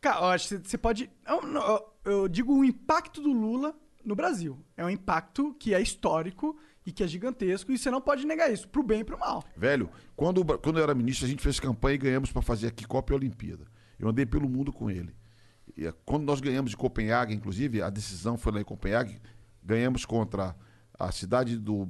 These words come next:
Speaker 2: do Barack Obama, né, Chicago, contra Real Madrid e contra Tóquio. Ali você vê a força desse cara. Eu tava em Londres quando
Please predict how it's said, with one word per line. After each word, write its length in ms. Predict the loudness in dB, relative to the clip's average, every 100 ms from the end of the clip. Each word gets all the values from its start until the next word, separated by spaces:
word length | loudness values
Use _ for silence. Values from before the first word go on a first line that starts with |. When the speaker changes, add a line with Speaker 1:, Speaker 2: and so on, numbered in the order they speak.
| -4
Speaker 2:
do 160 | -4
Barack 320 | 0 0 0 -2
Obama, 340 | -2 -2 0
né, 80 | -2
Chicago, 600 | -4 -4 0 0 -2 -8 -12 -16
contra 300 | -6 -4 -2
Real 200 | 2 2
Madrid 300 | 2 0 -2
e 20 | -4
contra 300 | -4 -4 -4
Tóquio. 380 | -6 -8 -10 -20 -20 -20 -20 -20 -20 -20 _ _
Ali 280 | 0 2 2
você 300 | 0 0 0
vê 120 | 2
a 60 | -2
força 760 | -4 -4 0 0 0 -4 -4 -8 -10
desse 240 | -10 -10
cara. 380 | -8 -8 -8 -12 -20 -12 0
Eu 120 | 2
tava 240 | 4 2
em 40 | 4
Londres 520 | 2 2 -2 -6 -8
quando 300 | -4 -2 0